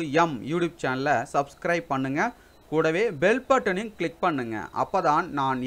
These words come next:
எப்போதெல்லாம் வீடியோ அப்லோட் செய்கிறேனோ, அப்போதெல்லாம் உங்கள் மொபைலுக்கு நோட்டிஃபிகேஷன் வந்து கொண்டிருக்கும். ஓகே ஃப்ரெண்ட்ஸ், வாங்க நாம வீடியோக்குள்ள போகலாம். என்ன போஸ்டிங் வந்து கொடுத்துருக்காங்கன்னா, டெக்னிக்கல் அசிஸ்டன்ட் கால்டுங்கள் எண்ணிக்கை பார்த்தீங்கன்னா,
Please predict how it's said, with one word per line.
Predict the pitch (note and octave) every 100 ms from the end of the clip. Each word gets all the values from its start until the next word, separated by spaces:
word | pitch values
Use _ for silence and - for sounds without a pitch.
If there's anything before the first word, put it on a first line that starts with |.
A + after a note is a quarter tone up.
| C#3+
எப்போதெல்லாம் | F#3 F3+ F3+ F#3 G3 D#3+
வீடியோ | E3+ E3 E3+ C#3+ C3+
அப்லோட் | - F#3+ F#3 D#3+
செய்கிறேனோ, | D3 C3+ A#2+ C3+ B3+ - - - D#3+
அப்போதெல்லாம் | F#3+ A3+ G3+ F3+ G3 G3 E3
உங்கள் | D3+ C#3 D#3
மொபைலுக்கு | - A#3 F#3+ F3+ G#3 F3+
நோட்டிஃபிகேஷன் | F3 - C#3 C3+ C#3+ C4+ - F3+
வந்து | D#3 B2+
கொண்டிருக்கும். | C3 B2 A#2 - B2+ A#2
ஓகே | F3 A3+ A3
ஃப்ரெண்ட்ஸ், | G3 G3+ - A#2+
வாங்க | D#3 F#3+ F#3
நாம | F3+ F3+ C#3+
வீடியோக்குள்ள | C#3+ D3 D3+ D#3+ - F3
போகலாம். | B2+ A#2 A2+ G#2+ G2 - - - - - - - - - - D#3+
என்ன | C4+ B3+
போஸ்டிங் | A#3+ C4 A#3+ G3+
வந்து | G#3 G3+ E3
கொடுத்துருக்காங்கன்னா, | E3 D#3+ F3+ E3+ C#3+ B2 C#3 E3 C#3 F3+ - G#3+
டெக்னிக்கல் | A3 A3 C4+ A#3+ G#3 G3 A3 - D3
அசிஸ்டன்ட் | E3+ C4 - - D#3 A#2
கால்டுங்கள் | C#3+ F#3+ G3 E3+ C#3
எண்ணிக்கை | G3 G#3+ F#3+ D#3
பார்த்தீங்கன்னா, | C3+ C3+ D3+